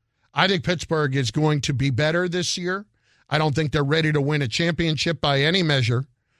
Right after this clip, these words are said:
But Kenny Pickett has made the strides at the end of his rookie year. And now do you go from being a guy who can handle it in the league to a guy that can make other players better and be a true franchise quarterback?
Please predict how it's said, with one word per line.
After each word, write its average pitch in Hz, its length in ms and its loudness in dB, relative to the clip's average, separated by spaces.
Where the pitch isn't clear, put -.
But 139 200 -2
Kenny 190 260 0
Pickett 175 460 -2
has 147 260 0
made 170 340 2
the 190 80 0
strides 170 540 0
at 143 100 -2
the 147 160 -2
end 175 140 0
of 180 60 -2
his 151 160 0
rookie 165 280 -2
year. 175 400 0
And 147 160 -4
now 196 260 4
do 170 120 0
you 180 160 2
go 202 220 0
from 180 260 -2
being 160 500 -2
a 147 80 0
guy 180 240 2
who 170 100 0
can 156 180 -2
handle 170 480 0
it 139 100 -4
in 156 140 0
the 135 100 0
league 139 480 -2
to 156 160 0
a 151 60 2
guy 170 300 4
that 160 220 0
can 120 440 -2
make 147 240 -2
other 147 240 0
players 135 420 -2
better 127 380 -4
and 131 120 -6
be 139 100 0
a 139 60 0
true 147 200 -2
franchise 135 560 -2
quarterback? 123 500 -4